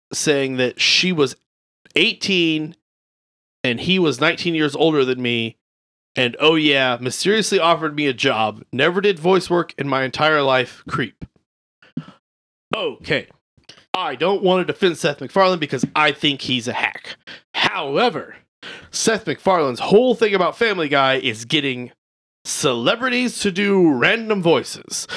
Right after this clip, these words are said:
Literally every episode is like, "Oh yeah, in this episode, uh, Ryan Reynolds plays the fucking bus driver and has two lines," or whatever. And she was in two thousand eleven on a popular Nick show.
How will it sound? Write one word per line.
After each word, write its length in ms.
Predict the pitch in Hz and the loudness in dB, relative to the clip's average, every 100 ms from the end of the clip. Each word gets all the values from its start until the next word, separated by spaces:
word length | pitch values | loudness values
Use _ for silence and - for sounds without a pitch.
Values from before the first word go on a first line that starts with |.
| - - | -12 -10
Literally 600 | 110 156 226 185 143 113 | -2 2 2 2 0 0
every 280 | 202 190 202 | -2 0 -4
episode 420 | 190 160 170 143 | -4 -2 0 0
is 120 | 131 | 0
like, 340 | 131 117 - - - | 2 0 -2 -14 -2
"Oh 180 | - 233 | -2 2
yeah, 260 | 233 190 | 2 2
in 60 | 151 | 0
this 200 | 220 220 | 0 0
episode, 600 | 170 160 185 180 196 196 - - - - _ _ - | -2 -2 0 4 4 2 -6 -14 -14 -18 _ _ 0
uh, 200 | 147 143 123 | 2 2 0
Ryan 380 | 113 131 208 | 0 0 2
Reynolds 360 | 240 247 131 - | 2 2 0 -4
plays 440 | - 147 185 165 | 0 2 2 0
the 200 | 180 214 | -2 -2
fucking 360 | 170 247 247 247 | -2 -2 0 0
bus 240 | 277 254 | 0 0
driver 400 | - 175 135 120 | 0 0 2 0
and 80 | 110 | -2
has 240 | 143 131 - | -2 -4 -4
two 180 | 180 | -2
lines," 300 | 151 127 117 | 0 0 0
or 120 | - 196 | -2 0
whatever. 500 | 233 285 247 131 90 - - | 2 2 2 -2 -10 -14 -6
And 160 | 143 | -2
she 280 | 139 - 233 | 0 2 2
was 220 | 208 175 - | 2 0 -2
in 220 | 185 196 | -2 -2
two 180 | 214 196 | -2 -2
thousand 380 | 196 175 165 160 | 2 2 0 0
eleven 520 | 185 202 196 185 - _ | 2 2 2 0 -6 _
on 340 | 156 170 165 156 | 2 4 2 2
a 200 | 143 - | -2 -2
popular 540 | 165 175 - 180 160 | -2 -4 -4 -2 -2
Nick 280 | 135 156 185 | -2 -4 -2
show. 500 | - 254 254 269 285 | 0 2 4 2 -2